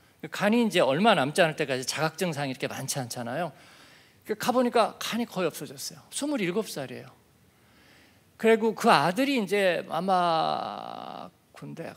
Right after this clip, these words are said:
갔다 오고 뭐 이렇게 해가지고 막 결혼을 했나 안 했나 지금 기억이 정확하진 않습니다. 어쨌든 초신자였는데요. 그래가지고 그 봉고차를 샀어요.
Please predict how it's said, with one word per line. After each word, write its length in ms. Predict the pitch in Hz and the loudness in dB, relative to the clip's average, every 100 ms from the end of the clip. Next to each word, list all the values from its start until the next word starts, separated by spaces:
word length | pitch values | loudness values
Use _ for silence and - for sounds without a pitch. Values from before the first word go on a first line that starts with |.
| - | -18
갔다 380 | - - - - | -20 -20 -16 -12
오고 220 | 202 196 - | -10 -12 -12
뭐 140 | - | -12
이렇게 240 | 180 - | -12 -10
해가지고 580 | 160 208 208 185 214 277 - - - - _ _ _ | -6 -2 -2 -2 -4 -6 -10 -20 -20 -20 _ _ _
막 240 | - - - | -12 -12 -10
결혼을 400 | - 143 190 165 | -6 -2 -2 -4
했나 380 | 175 269 302 208 | -2 -2 0 -2
안 120 | 156 | -2
했나 360 | 175 185 160 | -2 -2 -4
지금 240 | 143 165 180 | -6 -8 -8
기억이 440 | - - 190 196 | -8 -2 -2 -2
정확하진 520 | 185 - 170 - 175 151 | -8 -10 -10 -8 -4 -4
않습니다. 420 | 127 - 131 113 | -4 -6 -8 -8
어쨌든 360 | 135 180 - 180 | -8 -10 -8 -4
초신자였는데요. 960 | 240 233 240 214 180 160 151 185 208 - - - - - - _ _ | -2 0 2 4 4 2 0 2 2 -2 -16 -20 -20 -20 -20 _ _
그래가지고 720 | - 233 226 202 214 220 185 | 2 6 6 4 4 4 4
그 380 | - 190 175 160 | -2 0 0 0
봉고차를 600 | - 226 277 - 180 143 123 | 2 4 4 4 -6 -8 -10
샀어요. 420 | - - 117 | -10 -10 -10